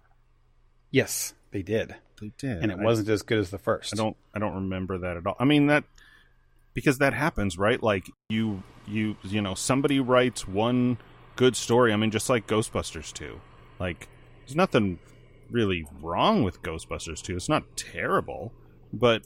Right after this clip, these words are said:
Speaker 2: it
Speaker 1: Right.
Speaker 2: just feels unnecessary. Like, yeah, you sort of, I mean,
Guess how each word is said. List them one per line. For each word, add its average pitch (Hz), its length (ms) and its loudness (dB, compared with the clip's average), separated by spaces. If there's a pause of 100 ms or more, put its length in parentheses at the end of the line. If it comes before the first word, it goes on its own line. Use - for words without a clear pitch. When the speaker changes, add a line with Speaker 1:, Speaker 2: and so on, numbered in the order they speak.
Speaker 2:
it 113 100 0
Speaker 1:
Right. 95 100 -2
Speaker 2:
just - 320 2 (760)
feels 123 380 2
unnecessary. 95 880 -2
Like, 92 420 -6 (640)
yeah, 135 480 2
you 110 240 0
sort 127 340 4
of, 110 300 4 (260)
I 107 60 -2
mean, 101 400 2